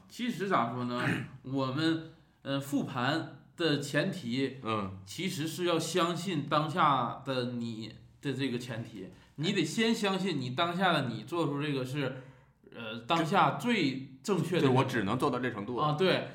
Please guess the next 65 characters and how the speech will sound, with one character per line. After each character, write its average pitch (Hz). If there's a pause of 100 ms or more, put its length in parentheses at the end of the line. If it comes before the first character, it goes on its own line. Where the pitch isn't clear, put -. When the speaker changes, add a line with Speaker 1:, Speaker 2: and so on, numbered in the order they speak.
Speaker 1:
是 -
你 156
再 214
去 185
复 180
盘， 139
Speaker 2:
啊。 -
Speaker 1:
你 123
下 240
一 120
次 127
怎 117
么 110
做。 120
Speaker 2:
啊， -
其 143
实 151
复 175
盘 127
不 123
是 156
说 139
为 147
了 120
纠 135
结 233
这 -
次， 277
Speaker 1:
不 175
是 143
自 131
责， 107
对。 120
Speaker 2:
是 147
为 151
了 131
以 101
后 131
更 135
好。 -
Speaker 1:
对。 123 (140)
Speaker 2:
啊， 90 (280)
所 180
以 160
就 160
是 151
说 151
过 160
度 147
复 147
盘 110
就 127
容 104
易 123
说， 113 (560)
下 156
次 143
都 127
没 123
行 120
动， 127 (120)
已 101
经 120
累 131
了， 92